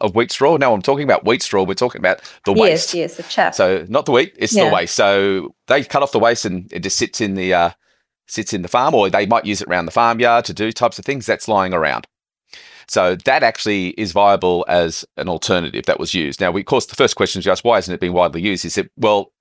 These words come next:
Speaker 1: Australia has an abundance of it. We don't really have an abundance of it here in India or other places. Sugarcane, biocane is, is abundant. So we, they've been using that instead.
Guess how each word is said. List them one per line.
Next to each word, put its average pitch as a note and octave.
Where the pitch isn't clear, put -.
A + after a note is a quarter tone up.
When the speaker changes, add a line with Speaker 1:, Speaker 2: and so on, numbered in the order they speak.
Speaker 1:
Australia A#2
has F2
an F2+
abundance B2
of D#2+
it. -
We G#2+
don't C3
really A2+
have A2+
an G2
abundance A#2
of G#2
it F2+
here F#2+
in E2+
India F2+
or F2
other F2+
places. F#2+
Sugarcane, G2+
biocane F2+
is, -
is F#2
abundant. E2+
So F#2+
we, F2+
they've F#2
been F#2
using F2
that A2
instead. G#2